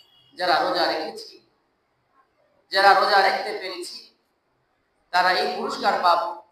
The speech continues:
আর যারা রোজা রাখতে পারি নাই, তারা এই পুরস্কার থেকে বঞ্চিত হব। তো রমজান যে সিয়াম সাধনা আমি যা অর্জন করলাম, এটাকে ধরে রাখার জন্য সামনের সময়টা, জীবনের পরবর্তী সময়টা আমলের মধ্যে কাটানোর চেষ্টা করা।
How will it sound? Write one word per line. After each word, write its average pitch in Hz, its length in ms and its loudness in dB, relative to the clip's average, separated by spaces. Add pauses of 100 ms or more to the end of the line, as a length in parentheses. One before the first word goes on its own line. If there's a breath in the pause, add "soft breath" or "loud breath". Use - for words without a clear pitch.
(1900)
আর 180 200 2
যারা 175 240 2
রোজা 180 220 0
রাখতে - 340 -4
পারি 170 180 -8
নাই, 165 340 -6 (100)
তারা 160 140 -4
এই 160 220 -10
পুরস্কার - 400 -10
থেকে - 280 -16
বঞ্চিত 160 260 -16
হব। - 300 -18 (1400)
তো - 80 -10
রমজান 214 540 0
যে 175 160 -6
সিয়াম 180 300 -4
সাধনা 208 360 -2
আমি 185 240 2
যা 180 100 -2
অর্জন 170 360 -4
করলাম, 175 460 0
এটাকে - 320 -20
ধরে 196 160 -12
রাখার 202 400 -4
জন্য 359 300 -20 (720 soft breath)
সামনের 247 500 4
সময়টা, 262 600 6
জীবনের 226 480 -6
পরবর্তী 254 400 -2
সময়টা 202 500 -4
আমলের 233 420 0
মধ্যে 254 260 -8
কাটানোর 196 440 -4
চেষ্টা 190 260 -12
করা। - 400 -10